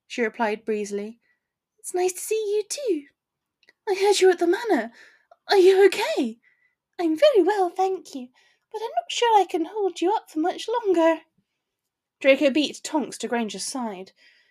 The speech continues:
grabbing her elbow and belting his arm around her waist, pulling her into his frame until her weight was resting on him alone. He manoeuvred them back towards the table,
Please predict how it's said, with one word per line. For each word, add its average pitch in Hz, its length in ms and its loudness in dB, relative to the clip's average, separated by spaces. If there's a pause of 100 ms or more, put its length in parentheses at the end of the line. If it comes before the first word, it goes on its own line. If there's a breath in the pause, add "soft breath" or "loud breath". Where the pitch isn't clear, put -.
(100)
grabbing 269 300 0
her 277 140 2
elbow 262 400 2
and 262 160 -4
belting 269 320 -2
his 277 120 -2
arm 269 240 -2
around 240 260 -4
her 220 100 -8
waist, 226 460 -12 (640)
pulling 233 300 -2
her 208 80 -2
into 233 300 -4
his 240 140 -6
frame 226 380 -2
until 202 300 -6
her 208 140 -6
weight 269 360 -6
was 208 160 -10
resting 240 380 -4
on 185 120 -10
him 240 140 -6
alone. 208 380 -8 (920)
He 311 120 -12
manoeuvred 330 400 0
them 240 160 -6
back 269 300 -10
towards 233 320 -8
the - 80 -18
table, 240 440 -10